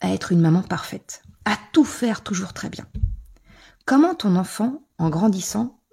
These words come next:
va se sentir en se disant, « Mais moi, j'arrive pas à faire ce que fait ma mère. Mais je suis, enfin, je,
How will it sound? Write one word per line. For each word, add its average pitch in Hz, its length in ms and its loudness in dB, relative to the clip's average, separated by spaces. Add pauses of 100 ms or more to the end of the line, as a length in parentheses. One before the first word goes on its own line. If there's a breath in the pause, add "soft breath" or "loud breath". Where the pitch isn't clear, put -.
va 190 220 2
se 202 140 -2
sentir - 640 -4 (440 soft breath)
en 170 120 0
se 160 60 2
disant, « 175 180 2
Mais 156 120 2
moi, 196 260 -2
j'arrive 143 320 -8
pas 285 160 -6
à 175 100 -4
faire - 360 -12
ce - 100 -8
que - 80 -10
fait 240 180 -8
ma 240 140 -4
mère. 285 380 -10 (840 soft breath)
Mais 170 120 0
je - 140 -2
suis, - 320 -10
enfin, 170 260 -8 (100)
je, - 200 -8